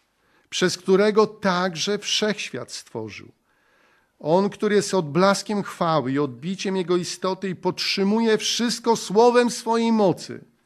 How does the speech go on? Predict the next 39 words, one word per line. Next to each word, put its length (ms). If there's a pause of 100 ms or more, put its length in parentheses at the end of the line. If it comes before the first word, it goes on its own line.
(880)
Jaki 400
jest 240
ten 160
Syn 520 (300)
dla 220
mnie, 180
dla 180
Ciebie? 300
Czy 140
On 60
jest 160
zwycięzcą? 560
Czy 140
ja 100
Mu 240
ufam? 360 (260)
Panie, 420
wszystko 580
jest 160
dla 140
Ciebie 320
możliwe. 480
Ty 140
wszystko 420
możesz 320
zrobić. 600 (200)
Ja 120
wierzę 300
Tobie, 460
nie 140
wierzę 260
sobie, 460
nie 120
wierzę 380
ciału 440
żadnemu. 540 (240)
Wierzę 320
Tobie, 460
Jezu. 440